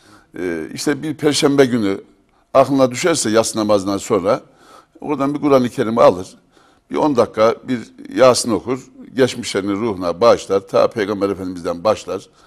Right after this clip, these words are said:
efendim. E, veya işte Ramazan gelirse,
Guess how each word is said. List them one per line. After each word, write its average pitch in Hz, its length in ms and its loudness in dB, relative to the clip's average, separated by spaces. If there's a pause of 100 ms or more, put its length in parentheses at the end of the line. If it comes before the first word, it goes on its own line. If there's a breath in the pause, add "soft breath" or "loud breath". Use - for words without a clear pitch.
(360 soft breath)
efendim. 95 480 -6 (580 soft breath)
E, 90 260 -4
veya 156 340 8 (140)
işte 139 260 2
Ramazan 135 420 4
gelirse, 139 500 0